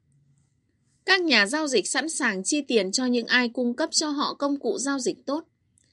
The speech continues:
Không có mức giá nào được xem là quá cao nếu các công cụ giao dịch sinh ra tiền. Chuyên gia phương pháp huyền bí bán một loạt công cụ mới để kiếm tiền từ thị trường, chẳng hạn như chu kỳ,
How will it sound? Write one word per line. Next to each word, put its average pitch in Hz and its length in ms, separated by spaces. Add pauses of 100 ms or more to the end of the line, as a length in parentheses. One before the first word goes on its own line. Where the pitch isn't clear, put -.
(240)
Không 226 300
có 202 120
mức 285 200
giá 208 220
nào 226 200
được 185 160
xem 285 300
là 185 100
quá 185 340
cao 240 280 (340)
nếu 233 240
các 349 220
công 311 220
cụ - 180
giao 285 200
dịch 220 200
sinh 277 260
ra 269 180
tiền. 185 300 (1600)
Chuyên 254 240
gia 226 200
phương 240 220
pháp 339 240
huyền 208 260
bí 196 260
bán 220 300
một 240 160
loạt 196 260
công 294 200
cụ - 180
mới 190 460
để 208 180
kiếm 214 300
tiền 226 280
từ 190 160
thị 190 260
trường, 180 340 (720)
chẳng 214 220
hạn 208 260
như 233 260 (340)
chu 330 280
kỳ, 190 300